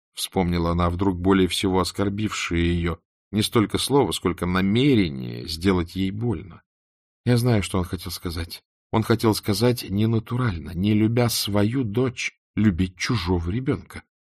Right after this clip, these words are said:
Что он понимает в любви к детям, в моей любви к Сереже, которым я для него пожертвовала? Но это желание сделать мне больно. Нет, он любит другую женщину. Это не может быть иначе».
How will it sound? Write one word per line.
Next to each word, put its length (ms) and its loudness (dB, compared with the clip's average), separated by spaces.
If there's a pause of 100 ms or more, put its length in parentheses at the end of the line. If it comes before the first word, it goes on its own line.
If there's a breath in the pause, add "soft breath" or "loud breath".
Что 220 0
он 100 2
понимает 460 0
в 80 0
любви 360 2
к 80 -6
детям, 340 -4
в 120 -2
моей 300 4
любви 360 0
к 60 -8
Сереже, 400 0
которым 420 0
я 220 2
для 160 -2
него 240 0
пожертвовала? 720 -2 (460)
Но 120 4
это 140 0
желание 460 2
сделать 400 0
мне 100 -2
больно. 340 -2
Нет, 380 0
он 80 0
любит 240 2
другую 300 2
женщину. 500 0 (260)
Это 260 -2
не 120 0
может 260 4
быть 180 -2
иначе». 360 -4